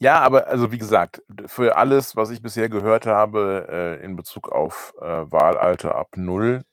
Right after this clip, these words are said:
ist das die vielleicht hilfreichste Idee.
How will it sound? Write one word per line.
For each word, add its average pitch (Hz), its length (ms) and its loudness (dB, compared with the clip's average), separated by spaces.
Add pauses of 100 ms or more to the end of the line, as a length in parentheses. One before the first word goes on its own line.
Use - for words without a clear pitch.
(140)
ist - 300 -14
das 98 480 -2 (920)
die 107 140 -6
vielleicht - 760 2
hilfreichste 95 1000 -2
Idee. 101 480 -8